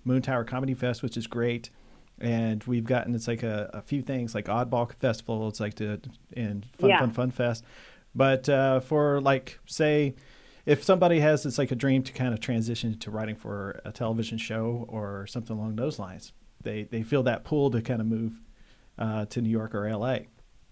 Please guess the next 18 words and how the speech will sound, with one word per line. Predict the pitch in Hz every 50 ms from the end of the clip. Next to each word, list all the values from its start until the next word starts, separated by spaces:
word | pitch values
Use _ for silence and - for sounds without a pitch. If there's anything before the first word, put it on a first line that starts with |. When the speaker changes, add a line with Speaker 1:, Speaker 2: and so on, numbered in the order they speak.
| - - _ - - - - -
Speaker 1:
Even | 180 185 170 185 170
in, | 165 156 151
like, | 143 139 139 131 -
an | 127 117 113 113 151
internet | 147 143 139 139 135 135 135 127 123
Speaker 2:
Yeah. | - - -
Speaker 1:
global | 139 131 131 131 123 127 120 117 113
society | - - 113 - 127 123 127 127 127 120 117 110
or | 107 107
whatever | 110 110 110 107 104 107 104 104
that | - -
we're | - 113 110
supposed | - 110 110 107
to | - 101
have | 101 113 117 120 117
right | 101 98 -
now, | - 101 95 95 98 95 98 -
um, | - 117 110 110 110 107 110 110 107 110 110 113